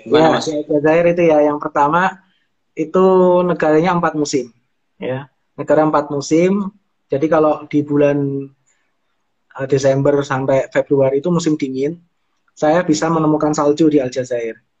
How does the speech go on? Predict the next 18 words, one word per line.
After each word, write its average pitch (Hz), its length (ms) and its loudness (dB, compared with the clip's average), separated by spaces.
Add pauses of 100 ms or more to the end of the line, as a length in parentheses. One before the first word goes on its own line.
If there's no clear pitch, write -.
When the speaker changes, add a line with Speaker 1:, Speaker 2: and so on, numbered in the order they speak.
(880)
Speaker 2:
Terus 151 240 0
kemudian 156 480 2
nanti, 175 480 0
eh, 151 400 -2
mulai 147 320 2
Maret, 139 400 0
April, 151 400 0
Mei 160 480 0 (240)
itu 151 180 -4
masuk 151 300 0
musim 147 240 -2
semi. 143 320 -4 (800)
Ya. - 240 -18 (320)
Terus 139 800 0
Mei, 160 480 0
Juni, 165 320 2
Juli, 151 240 2
Agustus 160 720 0